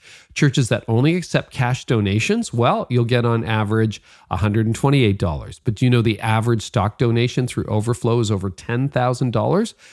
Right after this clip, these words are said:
So if you want to unlock more giving channels this season and in the future, visit overflow dot co slash carey. That's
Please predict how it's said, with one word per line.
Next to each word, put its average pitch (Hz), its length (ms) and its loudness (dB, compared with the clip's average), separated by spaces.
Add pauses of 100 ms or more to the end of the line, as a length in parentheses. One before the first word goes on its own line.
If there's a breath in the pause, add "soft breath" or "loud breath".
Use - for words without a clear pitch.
So - 180 0
if 104 140 0
you 139 100 4
want 220 240 0
to - 180 -2
unlock 123 440 0
more 113 460 2
giving 120 340 0
channels 110 400 0
this 113 320 2
season 110 640 0
and 117 180 0
in 127 140 -2
the 156 60 0
future, 98 500 -2 (360 soft breath)
visit 113 320 0
overflow 127 480 2
dot 117 280 -2
co 110 160 2
slash 92 380 -4
carey. 160 360 -2
That's 107 240 -4